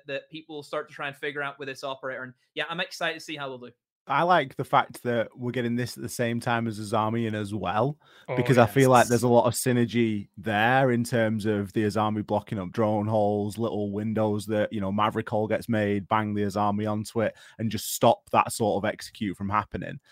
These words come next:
Speaker 2: Um, I always go in with an open mind. I think I've, I've followed far too many updates at this point to sort of prejudge and, and already make a decision about it.
Speaker 3: Mm-hmm.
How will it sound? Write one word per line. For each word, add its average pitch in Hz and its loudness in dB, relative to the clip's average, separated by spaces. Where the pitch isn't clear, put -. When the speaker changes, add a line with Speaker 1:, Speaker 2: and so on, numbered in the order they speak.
Speaker 2:
Um, 123 4
I 185 12
always 254 8
go 220 12
in 202 8
with 175 6
an 160 6
open 143 8
mind. 95 0
I 135 2
think 156 0
I've, 143 4
I've 147 4
followed 143 4
far 160 4
too - -2
many 143 2
updates 117 -2
at 104 -6
this 117 -4
point 110 -6
to 104 0
sort - -4
of - -18
prejudge 120 -4
and, 107 -2
and 117 -2
already 120 0
make 117 0
a 113 0
decision 117 -2
about 123 4
it. 165 0
Speaker 3:
Mm-hmm. 131 -12